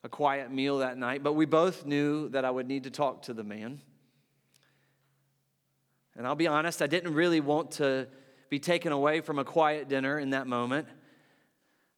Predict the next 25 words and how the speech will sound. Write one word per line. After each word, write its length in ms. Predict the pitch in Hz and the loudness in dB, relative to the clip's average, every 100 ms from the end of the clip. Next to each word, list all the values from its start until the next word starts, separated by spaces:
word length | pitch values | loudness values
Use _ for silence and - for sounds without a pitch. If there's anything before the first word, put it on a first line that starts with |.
| - | -2
I 140 | 139 | 0
had 200 | 156 156 | 0 0
been 180 | 147 160 | 2 2
a 60 | 151 | 0
pastor 520 | - 165 170 - 180 | 0 0 0 -4 0
all 180 | 160 156 | 2 4
day 160 | 147 | 4
long, 400 | 143 147 160 165 | 4 4 4 2
and 160 | 156 139 | -2 -4
I 80 | 135 | -4
just 320 | - 180 165 | -4 -4 -2
wanted 280 | 160 156 139 | -2 -2 -4
to 120 | 147 | -6
eat 160 | 147 139 | -6 -4
my 120 | 127 | -2
broccoli 440 | 127 131 127 127 | 0 -2 -2 -6
and 80 | 117 | -6
cheddar 320 | 135 123 117 | -6 -6 -6
soup 420 | - - 120 113 - - 190 - _ _ _ | -10 -8 -8 -8 -16 -16 -16 -18 _ _ _
<laughs> 580 | _ _ _ _ _ - | _ _ _ _ _ -6
while 280 | 113 127 135 | -2 0 -2
it 60 | |
was 140 | 123 117 | -4 -6
still 240 | - 117 | -8 -8
warm. 320 | 104 101 92 | -8 -12 -14